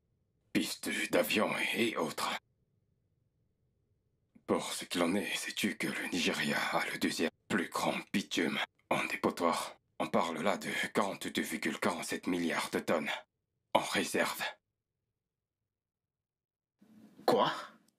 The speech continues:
Speaker 1: Ouais.
Speaker 2: Waouh. Ce pays est brisé.
Speaker 1: Voyons, Alex, tu sais que t'es mon gars, t'es mon frère. Tu le sais, ça. Eh bien, comme tu le sais, cette affaire m'appartient.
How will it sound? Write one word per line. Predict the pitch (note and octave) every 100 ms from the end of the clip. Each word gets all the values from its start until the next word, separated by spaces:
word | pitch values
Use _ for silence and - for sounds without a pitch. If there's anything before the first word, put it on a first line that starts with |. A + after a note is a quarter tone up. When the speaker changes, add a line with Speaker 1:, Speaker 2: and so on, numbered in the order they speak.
| _
Speaker 1:
Ouais. | - - - - _ _ _ -
Speaker 2:
Waouh. | C#3 B2+ A2+ - - - - _ _ _ _ _ _ _ _ _ _ _ _ -
Ce | -
pays | D#3+ D3+ B2+ A#2
est |
brisé. | A2+ C3 C3+ G#2+ A2+ - _ _ _ _ _ _ _ _
Speaker 1:
Voyons, | B2 C3 A2 F2 -
Alex, | F2+ F2+ F#2 - - _ _
tu | - -
sais | - -
que | -
t'es | - - -
mon | -
gars, | - A#2+ - - -
t'es | - -
mon | -
frère. | - D3 B2+ - - - _ _ _ _ _ _ _ -
Tu | - A2
le |
sais, | - C3+
ça. | - - - - _ _ _ _ _ _ _ -
Eh |
bien, | B2 A2 F#2
comme | - -
tu | - G#2+
le |
sais, | - A2+ F#2
cette | - - -
affaire | A#2 - G#2+ - - _ _ _ _ _ _ _
m'appartient. | - - - G2+ -